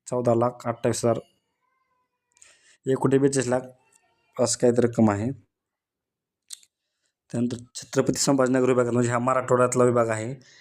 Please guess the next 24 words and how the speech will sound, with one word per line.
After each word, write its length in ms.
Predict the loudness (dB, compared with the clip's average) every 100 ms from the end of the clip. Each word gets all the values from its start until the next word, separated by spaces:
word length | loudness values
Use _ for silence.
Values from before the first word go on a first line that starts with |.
| -20 -20 _ -6
याच्यामध्ये 360 | -2 0 2 2
हिंगोली, 380 | 2 2 4
बीड, 220 | 4 2 2
लातूर, 360 | 0 0 -2
धाराशिव 380 | -2 -4 -6 -2
जिल्हा 260 | 2 2 0
आहे. 140 | -6 -12 _ _ _ _ _
त्याच्यामध्ये 480 | -10 0 2 4 2 0 _ _
हिंगोली 320 | -2 2 2 2
जिल्ह्यात 260 | 2 0 -4 -6 -2
तीस 420 | 0 0 -4 -4 -2
लाख, 220 | -2 -2 -8 _ _ _ _ _ _ _ _ _ _ _ 2
तीन 120 | 4
लाख 140 | 2 -2 -12 _ _
चार 200 | -16 -14
हजार 220 | -14 -12
आठशे 280 | -8 -6 -4
एकोणतीस 300 | -2 -2 0
शेतकरी 300 | -2 0 0
आहेत, 100 | -2 -8
सत्तावीस 380 | -10 -6 0 0
हजार 120 | 2
एकशे 200 | 0 -2
आठ 80 | -4